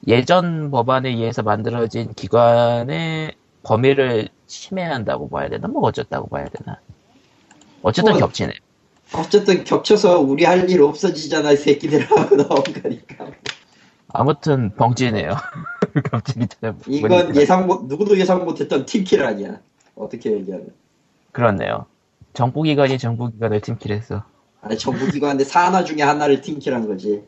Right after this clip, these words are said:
Speaker 2: 그것도 갓생긴 애를. <laughs>
Speaker 1: 아, 이분은 진짜,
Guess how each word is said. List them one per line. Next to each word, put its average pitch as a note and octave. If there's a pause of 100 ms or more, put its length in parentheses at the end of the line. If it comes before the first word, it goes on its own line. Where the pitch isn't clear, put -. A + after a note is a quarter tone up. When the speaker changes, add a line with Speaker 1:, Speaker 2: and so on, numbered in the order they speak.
(120)
Speaker 2:
그것도 D#3+
갓생긴 F3
애를. C3
<laughs> -
Speaker 1:
아, A2+ (260)
이분은 F#3
진짜, C3